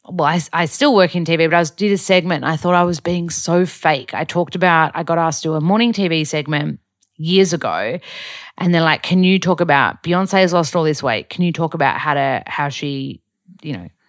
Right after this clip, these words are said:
achieved that through her vegan diet?" And then I did it. I went on, done this story on it, talked about what she'd been eating, kinda, like, basically broke the diet down for the show.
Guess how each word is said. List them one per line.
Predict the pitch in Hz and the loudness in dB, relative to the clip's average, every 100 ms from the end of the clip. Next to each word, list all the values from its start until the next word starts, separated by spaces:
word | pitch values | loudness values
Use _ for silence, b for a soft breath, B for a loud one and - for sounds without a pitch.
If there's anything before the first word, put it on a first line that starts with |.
| - | -12
achieved | - - 151 - | -8 -4 -4 -2
that | 127 - | -4 -4
through | - 147 | -8 -6
her | 131 147 | -4 -2
vegan | 147 165 160 147 | 0 0 0 0
diet?" | 135 82 76 - | -2 -4 -6 -4
And | 170 165 165 | 0 2 4
then | 165 165 170 - B B B | 2 2 -2 -6 B B B
I | |
did | 139 170 | -2 2
it. | 180 175 | 2 0
I | 156 | -2
went | 160 156 | -4 -2
on, | 156 156 | -2 -2
done | 147 143 | -2 -2
this | 147 | -2
story | - 160 160 156 | -4 0 2 2
on | 156 160 | 0 0
it, | 147 | -2
talked | - 156 131 | -4 -8 -6
about | 135 101 | -2 -2
what | 104 - | -4 -8
she'd | - | -8
been | 147 151 160 | -6 -2 0
eating, | 156 156 | 0 0
kinda, | 151 139 | -2 -2
like, | 131 120 - 113 104 - | -2 -4 -8 -16 -10 -2
basically | 151 151 156 | -2 -2 -4
broke | 147 143 - | -4 -4 -6
the | |
diet | 139 123 113 - | -4 -2 -2 -4
down | 135 139 | -4 -4
for | 135 | -6
the | 127 | -8
show. | - 170 143 85 | -2 2 4 2